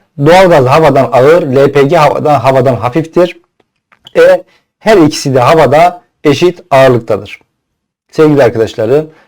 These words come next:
eğitimlerimizden gördüğümüz üzere doğalgaz havadan hafif, L P G, likit petrol gazı havadan elbette ağırdır. Dolayısıyla sınavda çıkması halinde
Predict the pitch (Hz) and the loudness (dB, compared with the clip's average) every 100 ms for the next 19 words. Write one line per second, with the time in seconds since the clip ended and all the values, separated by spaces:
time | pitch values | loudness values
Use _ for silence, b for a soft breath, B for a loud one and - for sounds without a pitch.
0 | b 156 131 - 117 110 107 107 107 139 | b -2 -2 -2 -4 -2 -2 -4 -2 0
1 | 131 113 110 120 101 95 120 143 b b | 0 -2 -4 -6 -6 -2 -2 -2 b b
2 | b - 120 139 147 135 113 101 113 110 | b -8 0 2 2 2 0 -2 -4 -2
3 | 107 98 107 - 147 151 - b b - | -6 -8 -10 -4 -2 -4 -10 b b -10
4 | 120 135 131 120 110 101 113 143 151 - | -2 0 0 -2 -2 0 0 0 -2 -10
5 | _ _ _ 123 120 139 151 - 123 123 | _ _ _ -8 -4 -6 -8 -6 -6 -2
6 | 123 104 98 131 160 160 B B - 127 | -2 -2 -2 0 0 -2 B B -4 0
7 | 120 110 131 160 - _ _ _ _ _ | 0 0 0 -2 -8 _ _ _ _ _
8 | _ _ 143 135 104 95 - 139 143 _ | _ _ -2 0 0 -6 -2 -2 -2 _
9 | _ - 127 117 98 - - _ _ _ | _ -2 0 2 -2 -10 -20 _ _ _
10 | - 143 123 120 - 135 - 131 127 123 | -4 0 0 -2 -4 -6 -4 -4 -2 -4
11 | 127 120 - 135 120 92 87 87 107 156 | -8 -8 -2 -2 0 -4 -8 -4 0 0